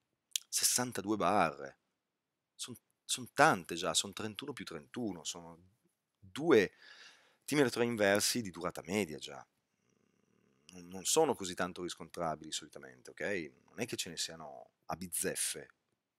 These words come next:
fanno ventiquattro e poi boom, ritornano a salire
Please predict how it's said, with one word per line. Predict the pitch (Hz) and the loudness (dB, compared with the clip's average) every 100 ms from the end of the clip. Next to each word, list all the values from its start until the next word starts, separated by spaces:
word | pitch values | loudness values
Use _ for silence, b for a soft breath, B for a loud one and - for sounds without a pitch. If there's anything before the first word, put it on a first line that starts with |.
| _ - | _ -4
fanno | 104 98 | -2 -2
ventiquattro | 117 113 - 95 - | -4 -4 -2 -2 -2
e | 98 | -4
poi | 85 87 | -4 -6
boom, | 78 101 165 101 78 73 | -2 0 2 0 -8 -20
ritornano | 78 90 85 82 | -14 -12 -10 -10
a | |
salire | - 76 69 69 | -10 -12 -14 -16